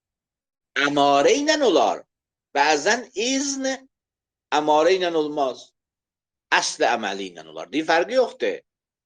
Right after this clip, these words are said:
Çi izn be şəkli əmarə olar, çi be şəkli əsl əməli olar, hər ikisində də həlalun zahiriyyun, hökm-i ibahi zahiri gələr. Çün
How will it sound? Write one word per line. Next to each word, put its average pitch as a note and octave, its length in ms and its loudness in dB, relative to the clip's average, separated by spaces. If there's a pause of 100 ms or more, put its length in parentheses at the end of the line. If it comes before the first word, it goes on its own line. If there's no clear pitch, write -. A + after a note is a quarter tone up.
(120)
Çi A3+ 160 -2
izn E3+ 340 0
be C#3+ 120 2
şəkli G3 320 -4
əmarə C#3 480 4
olar, A2+ 180 2
çi - 140 -6
be B2+ 80 -6
şəkli B2+ 320 -8
əsl - 360 -8
əməli B2+ 480 -4
olar, G3+ 360 0 (240)
hər A3 240 0
ikisində G3+ 520 -2
də A3 140 0 (340)
həlalun G3 680 2
zahiriyyun, D3 1200 0 (360)
hökm-i F3 420 -4
ibahi C#3 420 2
zahiri D3 480 0
gələr. B2 320 -2
Çün C#3+ 200 -14